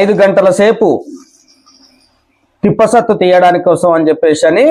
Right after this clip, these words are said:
తిప్పతీగ నీళ్ళని మనం వచ్చేసి వడగట్టుకొని పెట్టుకున్నాం కదా, ఐదు గంటల తర్వాత వచ్చేసి ఇప్పుడు మనము నీళ్ళని పూర్తి గుడంగా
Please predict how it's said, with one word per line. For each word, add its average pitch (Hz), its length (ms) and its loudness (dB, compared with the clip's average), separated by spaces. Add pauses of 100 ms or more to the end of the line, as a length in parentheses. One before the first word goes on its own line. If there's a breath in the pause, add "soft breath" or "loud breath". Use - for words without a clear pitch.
(1120)
తిప్పతీగ 226 640 0 (160)
నీళ్ళని 190 420 0 (580)
మనం 165 160 0 (100)
వచ్చేసి 165 320 -2 (100)
వడగట్టుకొని 165 540 0
పెట్టుకున్నాం 151 420 0
కదా, 196 120 2 (220)
ఐదు 175 220 0
గంటల 160 260 0 (160)
తర్వాత 214 320 2 (100)
వచ్చేసి 165 360 -4 (140)
ఇప్పుడు 180 280 -2 (720 soft breath)
మనము 170 300 2 (280)
నీళ్ళని 180 320 0 (100)
పూర్తి 170 340 0 (100)
గుడంగా 165 320 0